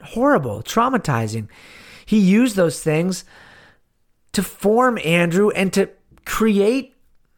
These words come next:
a person who, when he was actually ready to give his life to Christ, he was all in. He was all in.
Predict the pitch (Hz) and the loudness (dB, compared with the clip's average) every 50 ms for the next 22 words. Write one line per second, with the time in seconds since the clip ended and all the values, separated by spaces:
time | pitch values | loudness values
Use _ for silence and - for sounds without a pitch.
0 | _ _ _ _ 160 151 - - - 190 214 220 - - 165 160 170 175 165 170 | _ _ _ _ -6 -4 -4 -2 0 0 0 0 0 0 0 2 2 2 2 2
1 | 180 185 185 165 143 190 247 320 349 330 240 165 160 160 190 180 - - 175 160 | 2 0 0 -2 0 2 2 4 4 2 2 0 0 0 0 0 0 0 0 2
2 | 147 131 139 143 143 143 156 160 165 - - - - - - - - - 135 131 | 2 2 2 2 2 2 2 0 0 -2 -8 -14 -20 -20 -18 -10 -8 -6 -2 0
3 | 156 160 156 160 139 135 135 139 143 - 135 127 - - 127 123 143 143 - - | 0 2 2 0 0 0 -2 -2 -2 -2 -6 -6 -4 -4 -2 -2 -2 -2 -4 -2
4 | - 214 226 175 143 131 - - - _ - 143 143 143 147 147 143 143 - - | 0 2 2 2 0 -2 -6 -12 -12 _ -2 0 2 2 2 2 0 -2 -4 -10
5 | - _ - - 120 113 107 95 87 95 107 - - - - - - - 196 214 | -16 _ -6 -4 -4 -2 -2 -4 -6 -8 -12 -16 -20 -20 -20 -14 -6 0 2 2
6 | 220 185 165 160 156 147 147 139 - - _ - 147 147 151 147 151 151 147 147 | 2 4 2 2 2 2 0 -4 -6 -12 _ -2 0 2 2 2 2 2 2 0
7 | 147 151 - _ _ _ _ - 139 131 113 101 98 95 92 | -2 -4 -10 _ _ _ _ -6 -4 -4 -4 -4 -8 -10 -14